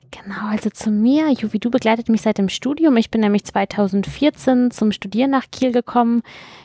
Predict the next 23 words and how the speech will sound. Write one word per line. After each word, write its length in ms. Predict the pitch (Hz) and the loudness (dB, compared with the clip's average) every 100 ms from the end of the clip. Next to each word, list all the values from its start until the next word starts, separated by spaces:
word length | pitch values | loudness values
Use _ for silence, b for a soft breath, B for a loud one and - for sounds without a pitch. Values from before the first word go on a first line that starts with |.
| B - | B 0
Eben 240 | 220 214 | 2 4
genau 340 | 208 196 202 254 | 4 4 4 4
für 140 | 233 | 4
den 160 | 226 214 | 4 2
Studiengang, 640 | - 226 247 233 220 208 | 0 0 2 4 2 2
in 100 | 208 | 2
dem 160 | 208 | 2
Yo 180 | 196 208 | 2 0
Wie 80 | 202 | 0
Du 320 | 196 214 220 | 0 0 0
fest 380 | 214 - 220 - | -2 -6 -6 -8
verankert 500 | - - 214 - 254 | -8 -2 -2 -2 -2
ist, 220 | 247 - | -2 0
der 80 | 220 | 0
heißt 180 | 202 - | 0 0
Sustainability 840 | 226 - 214 208 190 202 202 202 | -2 2 2 2 2 0 0 -4
Society 640 | 196 202 - 190 190 - | -4 -4 -4 -4 -4 -4
in 140 | 196 190 | -4 -2
the 180 | 202 | 0
Environment, 840 | 202 185 180 175 240 240 247 262 - | 0 0 0 2 4 4 2 0 -4
ein 120 | 196 | -8
ziemlich 320 | - 214 190 | -2 -2 -2
sperriger 760 | - - 190 240 220 214 226 | -2 0 2 2 0 0 0